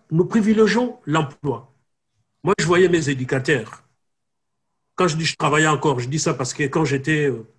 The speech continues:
chef de service, c'était un autre boulot que d'être prof, quoi. Donc, c'est pour ça que je dis quand je travaillais encore, <laughs> à l'époque.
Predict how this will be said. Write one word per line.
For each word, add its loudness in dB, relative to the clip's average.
chef -2
de -4
service, -6
c'était -4
un 0
autre -2
boulot -2
que -2
d'être -4
prof, -8
quoi. -16
Donc, -6
c'est -6
pour -14
ça -4
que -2
je -8
dis -12
quand -4
je -4
travaillais -6
encore, -12
<laughs> -20
à -2
l'époque. 0